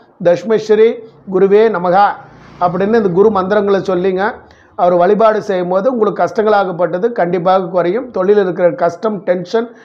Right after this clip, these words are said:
விலகி தொழில் நல்லபடியா போற ஒரு அமைப்புகள் கொடுக்குங்க. So, அதனால இது பண்ணிக்கலாங்க.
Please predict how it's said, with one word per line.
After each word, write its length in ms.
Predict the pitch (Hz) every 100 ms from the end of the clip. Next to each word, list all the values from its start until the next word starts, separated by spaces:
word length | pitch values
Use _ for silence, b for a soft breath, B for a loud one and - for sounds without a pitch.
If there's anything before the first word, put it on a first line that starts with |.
| B B
விலகி 400 | 202 202 254 294
தொழில் 280 | 208 214 208
நல்லபடியா 480 | 185 196 196 214
போற 320 | 180 190 190 190
ஒரு 140 | 175
அமைப்புகள் 440 | 170 185 170 185
கொடுக்குங்க. 540 | 180 180 165 175 196 262 B B B
So, 180 | - 226
அதனால 280 | 185 202 202
இது 100 | 185
பண்ணிக்கலாங்க. 640 | 175 175 170 160 147